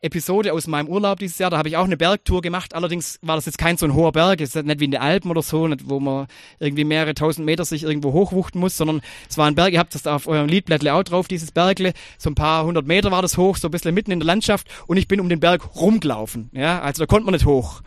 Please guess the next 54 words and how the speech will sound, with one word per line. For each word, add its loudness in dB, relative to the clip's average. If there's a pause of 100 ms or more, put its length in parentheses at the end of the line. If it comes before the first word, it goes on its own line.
(260)
Das -8
war 2
zu -4
zerklüftet 2
und, -2
äh, -2 (460)
war, -2 (200)
war, -6 (180)
äh, -12
unwegsames 0
Gelände, 2
aber 4
man 6
konnte 0
rumlaufen. -2 (240)
Hat 0
auch 2
so 0
sieben, 0
acht -2
Stunden -2
gedauert, 2
eine 0
Tour 2
um 2
den -2
Berg 4
und -2
ich 2
finde, 0
es -6
zählt 2
als -2
Bergtour -2
auch. -6 (280)
Also -4
die 0
Höhenmeter 4
waren 0
vielleicht -2
vierzig -2
oder -2
so, 0
aber 2
es -4
ist -2
halt, 2 (300)
dadurch, 4
dass 2
um 4
den 4
Berg 4
rum 2
war, 2